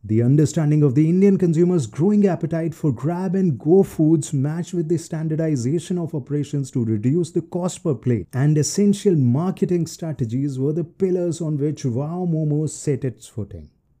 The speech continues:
Also, their innovation to move to cloud kitchens during the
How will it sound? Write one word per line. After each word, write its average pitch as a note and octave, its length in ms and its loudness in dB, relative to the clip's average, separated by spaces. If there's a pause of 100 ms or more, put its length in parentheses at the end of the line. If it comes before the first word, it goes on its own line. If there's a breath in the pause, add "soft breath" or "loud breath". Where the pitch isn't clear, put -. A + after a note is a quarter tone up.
(420)
Also, A2 280 -2
their C#3 220 2
innovation D3 540 0
to D#3 100 -2
move C3 380 0
to E3 100 -2
cloud F#3 480 0
kitchens E3 420 -4
during D3 320 -2
the C#3+ 80 -12